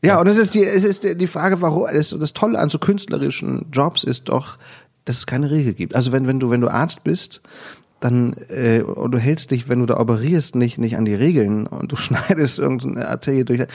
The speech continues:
da stirbt ein Mensch, ne? Aber in unserem Job, was haben wir denn zu verlieren? Also wir, wir können's doch wirklich mal drauf ankommen lassen, es heute ganz anders zu machen als gestern. Und,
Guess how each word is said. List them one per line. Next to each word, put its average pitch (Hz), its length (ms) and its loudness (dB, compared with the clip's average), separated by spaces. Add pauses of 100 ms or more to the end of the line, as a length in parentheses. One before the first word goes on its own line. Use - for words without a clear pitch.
(120)
da 175 60 2
stirbt - 460 0 (180)
ein 147 180 -2
Mensch, 101 380 0
ne? - 180 -6 (280)
Aber 127 160 2
in 143 80 0
unserem 170 340 2
Job, 135 260 -2 (300)
was 123 180 -2
haben 160 80 2
wir 165 60 2
denn 143 100 2
zu 135 120 -4
verlieren? 127 520 0
Also 113 160 -6
wir, 123 140 0
wir 127 100 2
können's 143 220 2
doch 123 160 -2
wirklich 156 300 0
mal 123 120 2
drauf 123 240 -4
ankommen 127 380 -2
lassen, 101 500 -2 (440)
es - 160 0
heute 143 260 2
ganz 127 380 0
anders 131 340 0
zu - 100 -4
machen 123 300 0
als 110 160 -4
gestern. - 480 -8 (400)
Und, 113 300 0